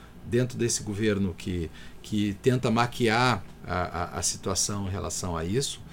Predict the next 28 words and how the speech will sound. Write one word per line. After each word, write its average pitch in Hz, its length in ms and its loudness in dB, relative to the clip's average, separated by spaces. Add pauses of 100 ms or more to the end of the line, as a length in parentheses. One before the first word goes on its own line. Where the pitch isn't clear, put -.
(260)
né? 95 280 -4
Um 110 360 0
relatório 113 520 2
de 131 100 2
dois 135 220 10
mil 131 140 6
e 160 40 2
treze, 170 500 10 (560)
com 156 220 6
base 139 680 8
em 131 140 2
mais 170 320 6
de 170 80 0
três 185 340 12
mil 190 240 8
amostras 135 800 4
de 110 80 -2
produtos 110 800 2 (280)
hortigranjeiros, 110 1300 4
e 95 280 -2
inclui-, 104 500 0
incluindo 110 500 0
também 107 320 0
feijão, 107 720 0 (400)
é, 95 460 2
enfim, 107 400 2
frutas, 165 600 8
verduras, 135 800 8